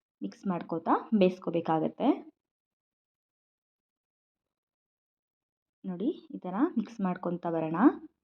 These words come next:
ಇದನ್ನ ಫೈವ್ ಮಿನಿಟ್ಸ್ ಈ ಥರ ಬೇಯಿಸ್ಕೋಬೇಕಾಗತ್ತೆ. ನೋಡಿ, ಹಾಗೆ ಮಧ್ಯೆ ಮಧ್ಯೆ ಈ ಥರ ಮಿಕ್ಸ್ ಮಾಡಿಕೊಂಡು ಚೆನ್ನಾಗಿ ಇದನ್ನ ಬೇಯಿಸ್ಕೊಳ್ಳೋಣ. ನೋಡಿ, ಇವಾಗ ಹಾಲೆಲ್ಲ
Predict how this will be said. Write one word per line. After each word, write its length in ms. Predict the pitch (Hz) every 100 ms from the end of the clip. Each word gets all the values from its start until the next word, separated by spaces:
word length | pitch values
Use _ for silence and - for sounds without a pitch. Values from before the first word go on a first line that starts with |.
| _ _ _ 214
ಇದನ್ನ 220 | 202 247 370
ಫೈವ್ 220 | 233 196 202
ಮಿನಿಟ್ಸ್ 340 | 196 208 247 - 190
ಈ 20 | -
ಥರ 80 | 175 233 427 - _ _ _ _ _ -
ಬೇಯಿಸ್ಕೋಬೇಕಾಗತ್ತೆ. 840 | 185 - 175 165 160 160 156 214 302 - - _ _ _ _ _ _ _ _ _ _ _ - 190
ನೋಡಿ, 240 | 175 214 330 -
ಹಾಗೆ 240 | 180 175 185
ಮಧ್ಯೆ 220 | 170 175 170
ಮಧ್ಯೆ 200 | 170 180 175
ಈ 40 | 170
ಥರ 60 | 175 175
ಮಿಕ್ಸ್ 180 | - 185
ಮಾಡಿಕೊಂಡು 460 | 165 - 170 170 269 - _ _ _ _ _ _ -
ಚೆನ್ನಾಗಿ 380 | 185 175 175 311 381
ಇದನ್ನ 240 | 254 185 285 453 214
ಬೇಯಿಸ್ಕೊಳ್ಳೋಣ. 520 | 175 - - 165 160 226 233
ನೋಡಿ, 160 | 185 175
ಇವಾಗ 160 | 175 247 269 - 190
ಹಾಲೆಲ್ಲ 280 | 190 180